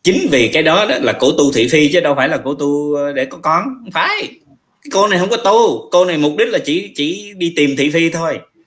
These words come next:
Với lại đi, là đi tìm cái sự nóng giận thôi. Ok? Cái mục đích là để đi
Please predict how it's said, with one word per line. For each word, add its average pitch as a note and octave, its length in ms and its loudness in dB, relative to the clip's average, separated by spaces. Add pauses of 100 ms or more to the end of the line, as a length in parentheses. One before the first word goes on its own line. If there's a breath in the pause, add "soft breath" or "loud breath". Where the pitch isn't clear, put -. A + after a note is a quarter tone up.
(120)
Với F3+ 140 -2
lại C3 120 2
đi, C3+ 160 0
là B2 260 -4
đi C#3 160 -4
tìm A#2+ 280 -4
cái D3 80 -10
sự A#2 200 -4
nóng E3+ 220 -6
giận A#2+ 240 -2
thôi. D3+ 240 -6 (1000)
Ok? C3 80 -6 (640)
Cái E3+ 180 0
mục C3+ 220 0
đích G3 140 2
là C#3+ 80 0
để B2+ 160 0
đi D#3 120 0